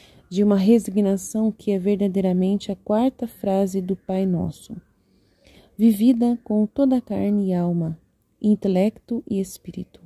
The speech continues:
O mundo cego pode até confundir sua calma heróica, dádiva do seu tudo, com indiferença. O mundo suja tudo que, no que se aproxima,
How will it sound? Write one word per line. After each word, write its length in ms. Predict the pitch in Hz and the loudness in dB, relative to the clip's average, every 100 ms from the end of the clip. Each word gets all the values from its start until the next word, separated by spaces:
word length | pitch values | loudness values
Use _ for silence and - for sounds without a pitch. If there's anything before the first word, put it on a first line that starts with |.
| - _ _ _ _ _ _ _ _ _ | -20 _ _ _ _ _ _ _ _ _
O 80 | 196 | 2
mundo 260 | 254 285 | 4 4
cego 600 | 247 - 190 196 185 156 147 _ - - - _ _ | 2 -4 0 0 0 -6 -12 _ -20 -20 -20 _ _
pode 220 | 214 233 | -2 -2
até 180 | 240 262 | 0 -2
confundir 960 | _ 277 330 - 320 294 190 175 220 | _ 2 2 0 0 0 0 0 0
sua 380 | 233 - 196 180 | 0 -8 -6 -6
calma 420 | _ 185 185 185 | _ -2 0 2
heróica, 580 | 180 170 170 - 190 185 _ - | 2 2 -2 -4 -10 -10 _ -4
dádiva 560 | 180 196 202 202 190 | 2 2 0 -4 -6
do 120 | 185 | -6
seu 200 | 185 - | -10 -10
tudo, 480 | 190 _ 262 233 175 - _ | -12 _ -4 -4 -8 -8 _
com 160 | 202 202 | -6 -2
indiferença. 760 | 202 190 220 185 180 175 - - _ _ _ _ _ _ _ _ - _ _ | -2 -4 -6 -4 -6 -8 -14 -20 _ _ _ _ _ _ _ _ -20 _ _
O 80 | 269 | 4
mundo 380 | 277 330 277 226 | 6 6 4 0
suja 420 | - 254 247 233 | -4 -2 0 -2
tudo 320 | - 254 240 | -4 -6 -6
que, 140 | - - _ | -14 -20 _
no 120 | 220 | 0
que 280 | 214 - 220 | 0 0 -2
se 160 | - 214 | 0 -6
aproxima, 720 | - 214 - 180 190 185 | -2 -4 -4 -8 -6 -8